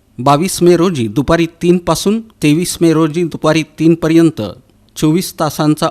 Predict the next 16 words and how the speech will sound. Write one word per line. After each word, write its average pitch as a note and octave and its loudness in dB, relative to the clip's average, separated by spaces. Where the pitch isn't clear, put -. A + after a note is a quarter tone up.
उपक्रम A#2+ -6
बुद्ध C#3 -4
पौर्णिमेचं D3+ -2
औचित्य C#3 -6
साधून D#3 -2
राबवण्यात A#2 -2
आला. G2+ -8
नान्नज D#3+ 4
आणि D3+ 2
गंगेवाडी D#3+ 0
माळढोक D3 0
पक्षी D#3+ -4
अभयारण्याच्या D3 -2
परिक्षेत्रातील C3+ -6
नान्नज, C#3+ 2
वडाळा, C#3+ -2